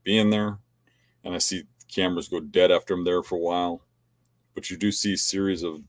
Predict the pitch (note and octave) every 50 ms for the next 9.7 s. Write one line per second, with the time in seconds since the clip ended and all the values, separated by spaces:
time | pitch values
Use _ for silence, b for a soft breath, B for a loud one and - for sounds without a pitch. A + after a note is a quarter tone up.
0 | _ - - - D#2+ D#2 D2 - - _ - - - - - G2+ - - F2 E2
1 | D2+ - F2+ F#2 F2 - - - F2+ F2 E2 E2+ F2 E2+ - - D2+ D#2+ E2+ E2+
2 | F2 F2+ E2+ D#2+ D#2+ D#2+ D#2 - - - - - _ - F#2 F2 E2 E2 E2 D#2+
3 | - F2 D#2+ D2+ D2 - F2+ F#2 F2+ E2+ D#2 D2+ D2+ D2+ C#2+ - _ _ _ _
4 | _ _ _ _ _ _ _ _ _ _ _ _ _ _ _ _ _ _ _ _
5 | _ _ _ _ _ - E2 E2 E2 D#2+ D#2+ D2+ E2 - - - D2 D2+ D#2 -
6 | - - - - _ _ _ _ _ _ - - E2+ E2+ D#2+ E2+ E2+ E2+ E2+ D#2+
7 | - E2+ D#2+ D2+ D#2 D2 - - - D2+ D2+ D2 - - _ _ _ _ - E2+
8 | F#2 F#2+ F2 - - - - F#2+ E2 D#2+ E2 E2 D#2+ D2+ - D2+ D#2 D#2 D#2 D#2
9 | D2+ D2+ D2 - D2+ D2 D2 D2 D2 C#2 - _ - D2